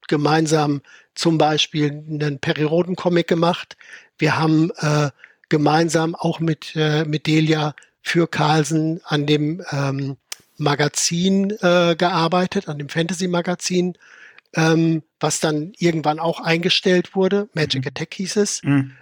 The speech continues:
Speaker 1: Ähm, und, ähm, ja, dann haben wir im Prinzip so ein, so ein bisschen überlegt, was ja die letzten zwanzig Jahre unserer Meinung nach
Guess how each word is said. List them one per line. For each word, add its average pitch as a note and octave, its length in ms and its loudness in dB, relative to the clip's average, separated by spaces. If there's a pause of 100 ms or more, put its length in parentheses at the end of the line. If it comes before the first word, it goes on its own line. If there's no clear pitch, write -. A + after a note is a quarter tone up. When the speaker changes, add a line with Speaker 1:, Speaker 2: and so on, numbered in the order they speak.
(160)
Speaker 1:
Ähm, E3+ 440 2 (460)
und, F3 480 2 (100)
ähm, D#3 480 2 (1400)
ja, D#3+ 340 0 (280)
dann D#3+ 440 2 (600)
haben D#3 260 -2
wir D#3+ 120 4
im E3+ 220 0
Prinzip E3 480 -2
so F3+ 140 2
ein, E3 120 4
so D#3 120 0
ein D#3 100 0
bisschen D#3 580 0 (500)
überlegt, D#3 560 0
was - 380 -2 (400)
ja C#3+ 200 0
die C#3+ 100 -2
letzten D#3+ 320 0
zwanzig D3+ 440 -2
Jahre D#3 260 0
unserer E3+ 300 0
Meinung C#3+ 300 0
nach C3+ 240 -6